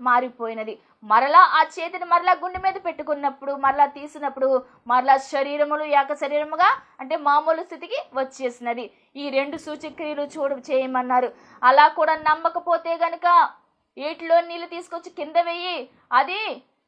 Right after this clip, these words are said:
రక్తముగా మారుతుందని చెప్పారు. ఈ మూడు సూచక్రియలు నువ్వు వారి ఎదుట చేసి చూపించు,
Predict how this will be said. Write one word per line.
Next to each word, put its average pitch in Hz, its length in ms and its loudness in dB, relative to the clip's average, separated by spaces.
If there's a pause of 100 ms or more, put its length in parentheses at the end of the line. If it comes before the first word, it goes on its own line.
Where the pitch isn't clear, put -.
(140)
రక్తముగా 339 600 4
మారుతుందని 349 600 4 (120)
చెప్పారు. 254 440 -2 (220)
ఈ 311 180 -8
మూడు 359 400 -4 (100)
సూచక్రియలు 403 760 -8
నువ్వు 415 180 -4
వారి 370 300 6
ఎదుట 453 180 -8
చేసి 466 480 -10
చూపించు, 302 640 -6